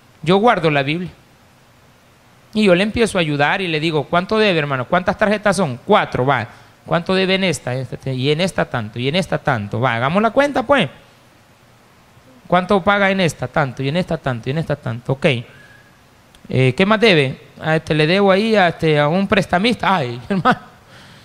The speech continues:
"¿Y qué le dio al prestamista?" "La casa." Ay, hermano. "¿Y este, y por cuánto, hermano?" "Por mil dólares." Y ay, hermano, "¿y cu-, al cuánto por ciento?" "Eh, que él me cobra el diez." Pues sí, pero ¿el diez mensual o semanal?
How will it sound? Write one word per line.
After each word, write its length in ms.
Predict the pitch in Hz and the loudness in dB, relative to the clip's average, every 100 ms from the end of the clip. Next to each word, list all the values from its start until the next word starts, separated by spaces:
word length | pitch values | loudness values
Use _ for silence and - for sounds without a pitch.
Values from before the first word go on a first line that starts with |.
| - - | -16 -8
"¿Y 100 | 160 | -2
qué 140 | 196 | 0
le 140 | 208 | 2
dio 100 | 208 | 4
al 80 | 220 | 4
prestamista?" 480 | 196 190 202 233 220 | 2 2 2 2 2
"La 140 | 208 | 0
casa." 400 | - 247 208 185 | 2 0 0 2
Ay, 280 | 208 214 143 | 4 4 2
hermano. 340 | 131 - 277 - - - - - - | -2 0 0 0 -12 -14 -20 -12 -2
"¿Y 220 | 165 165 | 2 4
este, 260 | 156 - | 2 2
y 80 | 165 | 0
por 200 | 147 151 | 2 2
cuánto, 320 | - 294 254 | 2 0 2
hermano?" 220 | 208 202 175 | 2 2 2
"Por 140 | 190 | 0
mil 220 | 214 240 | 0 2
dólares." 360 | 220 269 214 180 | 4 4 2 4
Y 60 | |
ay, 240 | 196 285 220 | 4 4 4
hermano, 400 | 180 202 208 160 - - | 4 4 2 0 -4 -4
"¿y 120 | 185 | 0
cu-, 180 | 156 226 | 2 2
al 240 | 233 196 - | 4 2 2
cuánto 280 | 262 233 | 0 2
por 160 | 196 196 | 2 2
ciento?" 440 | - 262 247 196 147 - - - | 4 2 4 0 0 -6 -8 2
"Eh, 140 | 202 | 2
que 100 | 202 | 4
él 80 | 247 | 2
me 160 | 285 | 2
cobra 320 | 277 294 320 330 | 2 2 4 0
el 100 | 269 | 0
diez." 540 | 269 320 339 - - - - - _ _ _ _ _ | 2 4 2 -2 -8 -18 -20 -20 _ _ _ _ _
Pues 160 | 143 123 | -2 0
sí, 340 | 220 233 185 - | 2 2 2 0
pero 300 | 143 127 120 | 2 2 2
¿el 100 | 131 | 4
diez 200 | 233 269 | 4 4
mensual 500 | 247 196 247 320 339 | 2 2 2 4 2
o 60 | |
semanal? 540 | 254 220 202 226 185 | 2 2 4 2 0